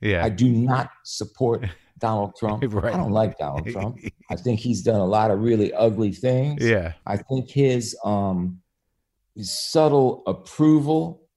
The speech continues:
Speaker 2: of this white nationalism
Speaker 1: Yeah, yeah,
Speaker 2: thing
Speaker 1: yeah, sure.
Speaker 2: is just horrible.
Speaker 1: Yeah.
Speaker 2: And, and has, has set this country back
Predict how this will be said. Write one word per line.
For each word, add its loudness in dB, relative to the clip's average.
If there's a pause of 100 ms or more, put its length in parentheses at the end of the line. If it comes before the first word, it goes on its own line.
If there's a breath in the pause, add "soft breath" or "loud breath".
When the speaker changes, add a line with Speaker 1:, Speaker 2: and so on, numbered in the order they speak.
Speaker 2:
of -6
this -2
white 2
nationalism 2
Speaker 1:
Yeah, 6
yeah, 0
Speaker 2:
thing 0
Speaker 1:
yeah, -8
sure. -8
Speaker 2:
is 0
just 0
horrible. 2
Speaker 1:
Yeah. -2 (380)
Speaker 2:
And, 0
and -2
has, 2
has 0
set 2
this -2
country -2
back -2